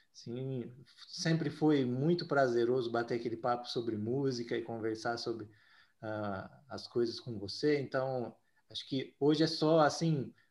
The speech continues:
mais uma parte do nosso caminho, da nossa amizade junto nesse tempo todo. Então,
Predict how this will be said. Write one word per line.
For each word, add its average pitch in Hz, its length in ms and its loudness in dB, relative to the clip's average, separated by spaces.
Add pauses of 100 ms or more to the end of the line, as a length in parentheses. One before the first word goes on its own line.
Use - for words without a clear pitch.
(160)
mais 139 240 0
uma 151 160 2
parte 139 320 4
do 123 100 -6
nosso 135 280 -4
caminho, 123 420 -2
da 131 120 0
nossa 127 220 -4
amizade 120 560 -2
junto 117 360 -8
nesse 120 260 -8 (140)
tempo 120 240 -8 (100)
todo. 101 320 -4
Então, 110 520 -6